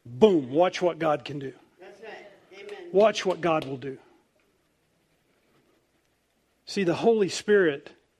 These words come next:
Speaker 1: blows like the wind, taking each of us individually on our journey, our individual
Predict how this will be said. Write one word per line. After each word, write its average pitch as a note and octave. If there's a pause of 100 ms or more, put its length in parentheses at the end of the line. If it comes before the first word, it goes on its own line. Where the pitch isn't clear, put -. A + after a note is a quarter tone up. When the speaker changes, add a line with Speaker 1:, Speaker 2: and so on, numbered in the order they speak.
(340)
Speaker 1:
blows C#3+
like C#3
the D3
wind, C3 (2500)
taking F#3
each G#3+
of D#3+
us D3
individually D3+ (500)
on D3+
our F3+
journey, C3 (460)
our F#3 (180)
individual C#3